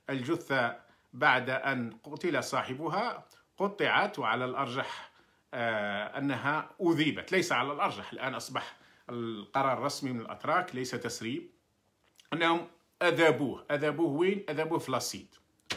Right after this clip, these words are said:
يعني محاوه حتى من الوجود، حتى كجثمان، حتى كجثة. آه، هذه القضية الأولى. القضية الثانية أن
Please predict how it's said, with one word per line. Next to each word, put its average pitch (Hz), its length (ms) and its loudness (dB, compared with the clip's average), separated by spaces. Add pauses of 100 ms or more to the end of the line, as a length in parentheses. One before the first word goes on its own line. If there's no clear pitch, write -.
(720)
يعني 147 720 4
محاوه 160 600 4 (800)
حتى 170 560 0
من 156 200 0
الوجود، 139 480 0
حتى 196 380 -2
كجثمان، 165 1300 0
حتى 165 340 -4
كجثة. 156 480 0 (1040)
آه، 110 560 -2
هذه 165 240 2
القضية 113 380 -2
الأولى. 170 600 0 (460)
القضية 185 360 6
الثانية 151 580 0 (120)
أن 156 200 -2